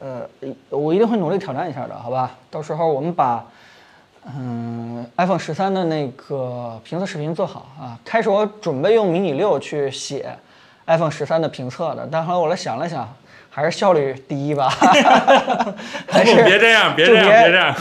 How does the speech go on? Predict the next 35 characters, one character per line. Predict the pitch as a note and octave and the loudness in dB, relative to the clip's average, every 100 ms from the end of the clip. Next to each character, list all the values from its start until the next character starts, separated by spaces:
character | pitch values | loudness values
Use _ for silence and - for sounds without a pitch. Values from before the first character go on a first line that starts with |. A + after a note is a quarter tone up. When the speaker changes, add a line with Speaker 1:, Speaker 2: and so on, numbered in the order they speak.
| - | 2
Speaker 1:
就 | G3+ | 4
别 | G#3+ | 6
先， | A3 A3 G#3+ G#3+ | 6 6 6 2
先， | - F#3+ | -8 -8
先 | - F#3 | -2 0
为 | F3 | 2
难 | F3+ F3+ | 2 2
自 | F#3 | 0
己 | C#3+ | -2
了。 | A#2 A2+ A#2+ | -4 -8 -10
我， | |
我， | B2 B2+ C3+ D#3 D3+ | -10 -8 -4 -2 -4
我 | |
赶 | D3 F3 | -2 -2
紧 | G#3 | 0
把 | F3 C#3 | 2 0
那 | D#3 D#3+ | 0 -4
个 | D3+ | -4
稿 | D3 C3 | -4 -4
弄 | C#3+ | -4
完 | D3 A#2 | -6 -6
吧。 | C#3+ C3+ G2+ | -6 -6 -8
所 | C#3+ | -8
以 | D#3 | -4
我， | D3 | -4
我 | C3 C3+ | -4 -4
又 | D3 | -6
回 | D3+ C#3 | -6 0
到 | E3 D#3 | 2 2
我 | C3+ | 0
以 | |
前 | - B2+ | -6 -10
的 | C3+ | -10
那 | C3+ | -10
个 | B2 B2+ | -8 -8